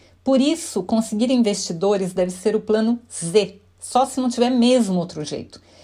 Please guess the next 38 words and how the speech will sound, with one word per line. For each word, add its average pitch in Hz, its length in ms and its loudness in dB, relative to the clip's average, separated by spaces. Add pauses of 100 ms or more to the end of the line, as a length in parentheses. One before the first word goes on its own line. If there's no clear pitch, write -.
(120)
Mesmo 311 400 4
assim, 247 280 2
tem 247 160 2
que 233 40 2
pensar 240 400 0
muito 269 540 4
se - 160 -8
vale 214 240 2
a 202 60 2
pena 202 360 0
e 233 220 2 (140)
quanto 349 420 0
exatamente 220 680 -2
de 190 200 -4
dinheiro 220 380 0
você 220 260 -2
precisa 226 500 -2
de 202 240 -2
verdade. 170 840 -4 (380)
E 240 80 2
geralmente 269 540 0
é 294 40 2
menos 233 440 -2
do 226 100 -8
que 240 140 -16
se - 120 -10
imagina. 214 540 -6 (1040)
Então, 202 220 -2
isso - 180 -6
que 226 100 -4
eu 214 60 -2
achei 214 220 -2
muito 254 280 2
bacana, 175 360 -2
porque - 260 -6
a 196 60 2
cultura 247 440 -2
de, 180 400 -4